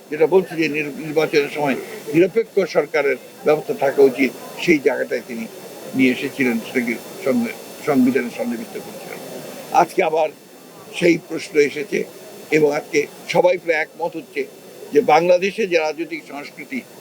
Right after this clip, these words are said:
সেই সংস্কৃতির প্রেক্ষিতে আমাদের এমন একটা ব্যবস্থা থাকা উচিত যাতে করে ওই নির্বাচনকালীন সময়ে আপনার একটা নিরপেক্ষ সরকার থাকে।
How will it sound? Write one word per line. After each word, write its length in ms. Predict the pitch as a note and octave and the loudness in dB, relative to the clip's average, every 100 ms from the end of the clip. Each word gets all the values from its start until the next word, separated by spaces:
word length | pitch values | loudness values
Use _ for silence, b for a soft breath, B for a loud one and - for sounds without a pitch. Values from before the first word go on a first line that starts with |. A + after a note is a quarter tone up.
| - - - | -20 -8 0
সেই 120 | D#3+ | 2
সংস্কৃতির 500 | E3 D#3 - D3+ - | 2 -2 -2 -6 0
প্রেক্ষিতে 480 | D#3+ - - C3 A2 - - - - - | -2 0 0 2 0 -4 -12 -10 -10 -2
আমাদের 300 | C#3 C#3 C3 A#2 - - - - - - - | 2 4 4 2 -10 -16 -14 -14 -12 -12 -4
এমন 220 | - G#3+ A#3 | 0 0 0
একটা 220 | A3 G#3 | -2 0
ব্যবস্থা 340 | E3 D#3 D#3 | 0 -2 -8
থাকা 280 | C3+ C#3+ D3 | -8 -6 -2
উচিত 240 | C3+ C#3 A#2+ | -4 -4 0
যাতে 200 | C#3 C3 | 0 0
করে 220 | B2+ C3 A#2+ - - - - | -2 -2 -2 -10 -20 -20 -4
ওই 160 | - E3+ | 4 6
নির্বাচনকালীন 840 | F#3+ F3 F3+ G#3 A#3+ G#3+ F3 E3 | 6 2 0 0 -4 0 -2 -2
সময়ে 380 | D3+ C#3+ D3 C3+ A2 - - - - - - | -8 -10 -6 -8 -8 -16 -20 -20 -20 -20 -14
আপনার 280 | - - - - - - | -4 0 0 -4 -16 -14
একটা 180 | - D#3 | -4 -2
নিরপেক্ষ 500 | C#3 F3 F3 F#3+ - | 2 2 2 -2 -4
সরকার 440 | B2+ C#3+ C3 A#2+ A#2 | -4 -2 -2 -4 -6
থাকে। 260 | - - | -8 -10